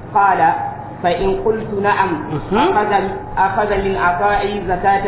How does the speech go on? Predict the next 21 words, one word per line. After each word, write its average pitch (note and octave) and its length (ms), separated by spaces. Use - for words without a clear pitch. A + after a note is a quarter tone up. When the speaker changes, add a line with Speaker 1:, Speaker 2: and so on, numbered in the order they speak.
Speaker 1:
ذلك G3 320
المال، F3 360
وإن F3+ 300
قلت G#3+ 340
لا، G3+ 260
دفع G3 300
إلي F#3+ 380
عطائي." E3+ 600
Speaker 2:
Na'am, G3+ 480
wancan, D#4+ 340
Speaker 1:
وحد- - 1000
Speaker 2:
wancan E4 360
hadisi B3+ 540
da A3 100
an C#4+ 160
ka B3 160
ambata B3+ 320
mana B3 160
daga G3 160
Abubakar A3 400
Siddiq G#3+ 320